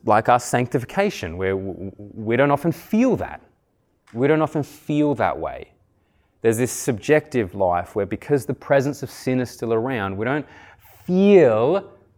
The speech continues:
like all of the barriers are off. We probably feel like there's barriers on us. And that is our sanctification, or just quite simply, our life of being conformed into Christ's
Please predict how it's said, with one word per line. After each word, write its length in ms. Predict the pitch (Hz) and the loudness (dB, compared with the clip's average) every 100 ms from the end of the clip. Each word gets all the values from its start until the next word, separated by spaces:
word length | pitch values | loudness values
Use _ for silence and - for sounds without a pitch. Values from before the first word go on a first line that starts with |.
| _ _ _ | _ _ _
like 320 | 123 131 - | 2 2 2
all 260 | 120 127 143 | 2 4 4
of 140 | 151 | 4
the 80 | - | 2
barriers 680 | 117 139 156 160 139 127 110 | 4 6 6 6 4 2 0
are 140 | 131 | 2
off. 520 | 175 104 - - - _ _ _ - | 2 2 -8 -20 -20 _ _ _ -12
We 100 | 104 | -8
probably 220 | 110 127 | -2 -4
feel 360 | - 127 127 | -2 0 2
like 260 | 127 120 123 | 2 0 -2
there's 180 | - 104 | -6 -6
barriers 760 | - 104 101 104 110 127 117 - - - | -6 -4 -2 -2 -2 -4 -6 -16 -14 2
on 180 | 160 151 | 4 4
us. 460 | 80 - - - _ _ _ _ _ _ _ _ _ - | 0 -8 -12 -14 _ _ _ _ _ _ _ _ _ -4
And 140 | 110 | 0
that 180 | 113 147 | 2 4
is 160 | 151 113 | 4 6
our 220 | 98 113 | 6 4
sanctification, 800 | - 120 123 135 - 185 202 101 | 2 0 2 0 2 2 2 0
or 80 | 92 | -2
just 180 | 107 | -4
quite 220 | - 131 - | -2 -2 -2
simply, 440 | 170 170 107 101 | -6 -2 -2 0
our 200 | 92 113 | 2 2
life 400 | 117 107 110 - | 2 0 -2 -4
of 140 | 107 - | -8 -6
being 180 | 107 | -6
conformed 720 | 101 110 101 - 113 113 113 | -6 -10 -10 -6 -4 -2 -4
into 200 | 104 98 | -4 -6
Christ's 560 | 117 - 101 95 95 - | -8 -4 -4 -6 -10 -12